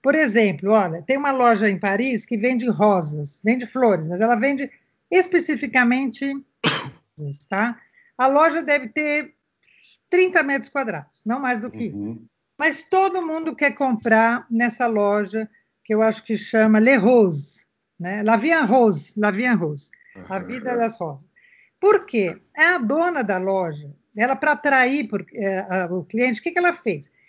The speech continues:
Speaker 1: Ela tirou, despetalava todo dia um monte de rosas e colocava tudo na calçada.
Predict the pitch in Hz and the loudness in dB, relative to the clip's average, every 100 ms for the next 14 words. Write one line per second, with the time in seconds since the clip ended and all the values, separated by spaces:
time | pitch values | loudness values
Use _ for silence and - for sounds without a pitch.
0 | _ 233 285 302 - 302 262 277 233 - | _ 0 0 0 -4 2 4 4 2 -4
1 | - 302 - 277 269 247 233 220 220 330 | -4 -4 0 2 4 4 2 0 0 0
2 | 330 247 208 240 233 302 330 240 220 180 | 0 -2 0 2 2 0 -4 -4 -2 4
3 | 233 233 190 196 220 254 254 247 277 269 | 6 4 2 -8 -6 -4 -4 -2 0 0
4 | 269 - 349 349 320 311 294 262 - 226 | -2 -6 -6 -4 -4 0 -2 -2 0 0
5 | 196 156 151 | 0 -4 -8